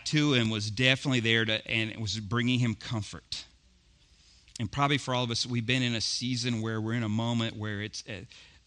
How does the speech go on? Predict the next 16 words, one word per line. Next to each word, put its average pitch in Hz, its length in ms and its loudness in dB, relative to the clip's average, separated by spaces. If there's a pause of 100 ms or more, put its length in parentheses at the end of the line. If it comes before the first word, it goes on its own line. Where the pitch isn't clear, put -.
(460)
it's - 200 -4
a 110 40 -6 (200)
very 139 260 6
difficult 123 360 -2
situation, 113 640 -2
and 101 240 -4
this 131 280 0
is 113 60 -4
something 123 440 -2
we 113 100 0
need 113 180 0
to 101 60 -4
hear. 92 340 -8 (200)
"Don't 123 360 -2
be 143 140 -4
afraid. 113 640 -6